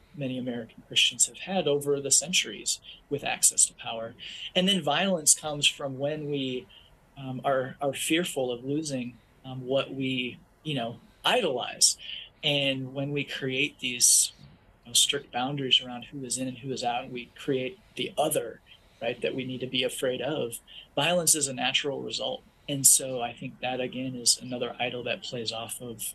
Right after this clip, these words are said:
of the idol of power. And so, yeah, with turning the other cheek, this idea of Christians, um, willfully abdicating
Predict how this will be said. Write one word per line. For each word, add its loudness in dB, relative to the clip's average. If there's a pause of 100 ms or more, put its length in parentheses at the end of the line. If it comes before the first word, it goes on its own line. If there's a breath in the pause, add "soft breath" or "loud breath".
(140)
of -14
the -12
idol -4
of -14
power. -4 (880)
And 2
so, 4 (520 loud breath)
yeah, 6
with 2 (260)
turning 0
the 2
other 0
cheek, 4
this 4
idea -4
of -12 (100)
Christians, 4 (180)
um, -6
willfully -2 (100)
abdicating -4